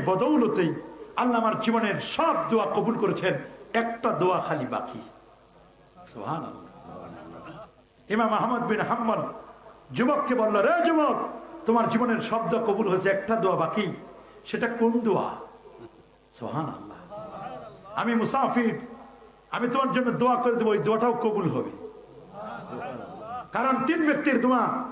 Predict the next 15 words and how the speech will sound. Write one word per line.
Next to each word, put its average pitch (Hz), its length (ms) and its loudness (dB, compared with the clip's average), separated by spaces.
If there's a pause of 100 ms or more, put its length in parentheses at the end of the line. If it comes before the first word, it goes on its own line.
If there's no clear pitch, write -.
(240)
কখনো 233 300 2
আল্লাহ 214 220 2
ফেরত 220 320 0
দেন 214 160 0
না। 180 240 -2 (480)
সালাসু 262 480 2
দাওয়াতিন, 285 640 2 (880)
তিনটি 311 320 4
দোয়া 277 260 4 (280)
কখনো 202 280 2
ফেরত 214 280 2
হয় 196 140 2
না। 151 180 0 (260)
এক - 200 -4
নম্বর 226 260 2